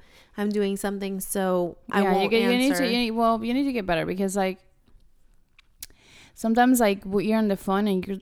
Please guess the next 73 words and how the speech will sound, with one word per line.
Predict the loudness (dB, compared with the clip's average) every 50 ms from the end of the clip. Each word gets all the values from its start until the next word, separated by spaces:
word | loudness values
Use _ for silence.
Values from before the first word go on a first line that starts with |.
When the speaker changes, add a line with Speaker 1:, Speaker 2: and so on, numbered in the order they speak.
| -2
Speaker 2:
always | 0 0 2 2 2 0 0 -2 -4
fucking | -8 -8 -6 -6 -6 -4 -4 -4
like, | -4 -6 -4 2 4
"Oh, | 4 4
hold | 4 4 4 4 4
on, | 4 2 2
hold | 2 2 2 2
on, | 2 2 2
hold | 2 2 2
on. | 2 2
My | 2 2
boyfriend's | 4 2 2 2 2 2 2 2 0
calling." | 0 0 0 0 -2 -4 -6 -8 -10 -14 -20 _ _ _ _ _ -20 -20 -10 -6
And | -2 -2 0
then | 0 0
you | -2 -4
fucking | -4 -4 -4 -4 -2 -2 -4 -4 -4
talk | -6 -8 -10 -12
for | -14 -16
thirty | -14 -8 -6 -4 -4 -4
minutes. | -4 -4
And | -2 -2
then, | -2 -2 -4 -6 0 4
"Oh, | 6 8
whoa, | 8 8 6
whoa, | 6 4 4
whoa, | 4 4 4 4
hold | 4 4 6 6 6
on." | 6 4 4
And | 4 4 6
then | 6 6
she | 4 4 2
gets | 2 2 2 4
back | 2 2 2
in | 2
the | 0 0
phone. | 0 0
She's | 2
like, | 4 6
"Oh, | 6 6 6
hold | 6 4 4 4
on. | 2
My | 2 2
mom | 4 4 4 4 4
is | 2 -2 -2
calling | -2 -2 0 0 -2 -4 -4
me." | -6 -6 -4 -2
And | -2 -2
I'm | -2
like, | -4 -6 -8
"What?" | -12 -16 -16 -16 -18 -20 -20 -18 -18 -16 -14 -12 -12 -4 0
And | 2 4 4
then | 4 4 4
she's, | 4 2 4 8
"Oh, | 8 8 8 8
w-, | 6 6 8
wait, | 8 8 6 8
Layla, | 6 4 4 4 2 2
I | 4
need | 4 4 4
to, | 2 2 2
I | 4
need | 4 4 2
to | 2 0
check | 0 0 2 2 2
out | 0 2
something | 2 2 2 2 2 0
from | 0 0 -2 -2
school." | -2 2 2 4 4 4
Like, | 2 0 -2 -2
I'm | -4 -4 -4 -4
like, | -4 -4 -6
"F-, | -10 -12 -14 -18